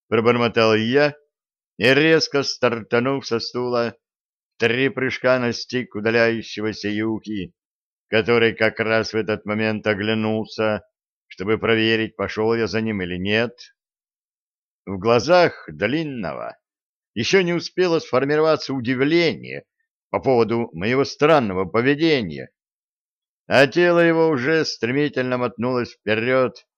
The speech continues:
от мощного удара в спину двумя ногами. Таким ударом в прыжке я без труда вываливаю двухрядную кирпичную кладку. Уронив автомат и раскинув руки так,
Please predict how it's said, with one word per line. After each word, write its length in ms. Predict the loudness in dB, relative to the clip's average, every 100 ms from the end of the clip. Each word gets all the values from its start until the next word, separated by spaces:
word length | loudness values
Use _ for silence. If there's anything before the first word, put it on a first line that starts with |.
| _ _ -10
от 220 | -8 -6
мощного 680 | -2 4 2 2 -6 -4 -2
удара 420 | 0 2 2 0
в 60 | -4
спину 540 | -14 -6 -2 -2 -2
двумя 360 | -4 -4 -2 0
ногами. 640 | 0 0 -2 -4 -8 -18 _ _ _ _ _ _ _ _ _ _ _
Таким 320 | 0 0 0
ударом 600 | 0 2 2 2 -4 -8
в 100 | -10 -6
прыжке 600 | -6 -6 -4 -4 -4 -8 _ _ _ _ 0
я 160 | 2 4
без 240 | 0 -4
труда 340 | -8 0 0
вываливаю 640 | 2 0 0 2 0 -2 -4
двухрядную 720 | -4 -4 -4 -4 -4 -6 -6
кирпичную 640 | -6 -6 -8 -8 -8 -8 -4
кладку. 480 | -4 -4 -8 -20 _ _ _ _ _ _ _ _ _ _ _ _ -2
Уронив 460 | 4 4 4 2
автомат 580 | 2 2 2 4 2 2
и 40 |
раскинув 500 | -2 -2 -4 -4 -4
руки 320 | -4 -4 -6 -2
так, 320 | 2 2